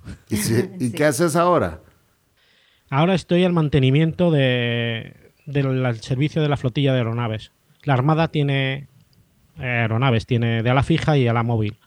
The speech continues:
Speaker 3: Es decir, de helicópteros o de aviones. Tiene también para los barcos. Igual que ahora tiene también drones. Pues es el mantenimiento de las instalaciones y todo eso. La gestión de,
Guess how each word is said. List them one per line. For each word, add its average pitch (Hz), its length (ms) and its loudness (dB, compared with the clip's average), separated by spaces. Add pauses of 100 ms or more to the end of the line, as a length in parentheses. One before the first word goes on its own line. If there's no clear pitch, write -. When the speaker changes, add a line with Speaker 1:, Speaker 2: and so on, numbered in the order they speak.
(160)
Speaker 3:
Es - 60 -20
decir, 127 180 0
de 131 60 0
helicópteros 147 580 0
o 113 260 2
de 110 100 0
aviones. 107 460 -2 (260)
Tiene 117 200 -4
también 113 180 -2
para 110 140 0
los 110 140 2
barcos. 123 400 -2 (560)
Igual 123 220 2
que 139 80 -2
ahora 127 140 2
tiene 123 240 2
también 117 240 2
drones. 113 380 2 (100)
Pues - 240 -10
es 123 180 -4
el 123 100 2
mantenimiento 120 680 2
de 113 60 2
las 98 140 0
instalaciones 113 540 -2
y 104 40 -4
todo 107 180 -6
eso. - 160 -12 (880)
La 117 80 -2
gestión 117 340 0
de, 104 260 -2